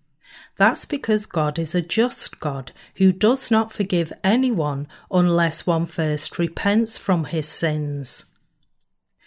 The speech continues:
We could have shown tolerance to this pastor in question, thinking that he is only human like everyone else. But the thing is,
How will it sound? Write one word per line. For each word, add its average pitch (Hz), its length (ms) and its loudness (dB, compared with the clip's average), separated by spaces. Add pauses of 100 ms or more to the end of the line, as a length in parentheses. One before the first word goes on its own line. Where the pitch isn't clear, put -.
(320)
We 240 240 4
could 196 280 -2
have 151 180 -4
shown 170 340 2
tolerance 196 800 2
to 160 200 -4
this 156 280 -2
pastor - 600 -4
in 156 200 -4
question, 139 760 -6 (380)
thinking 190 540 2
that 156 280 0
he 165 240 0
is 156 140 0
only 156 340 0
human 220 600 0
like 151 420 -2
everyone 165 520 -2
else. 185 560 0 (540)
But 151 160 -2
the 175 120 -2
thing 240 420 2
is, 180 440 2